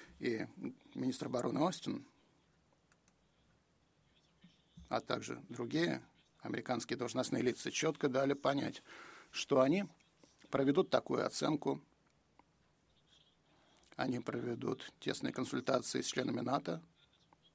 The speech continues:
когда мы все вместе примем решение по поводу того, как в будущем будет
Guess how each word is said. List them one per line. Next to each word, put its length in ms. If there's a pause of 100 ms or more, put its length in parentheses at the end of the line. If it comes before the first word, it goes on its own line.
(600)
когда 500
мы 560
все 260
вместе 400
примем 320
решение 580 (260)
по 100
поводу 440
того, 440 (520)
как 220
в 60
будущем 640
будет 520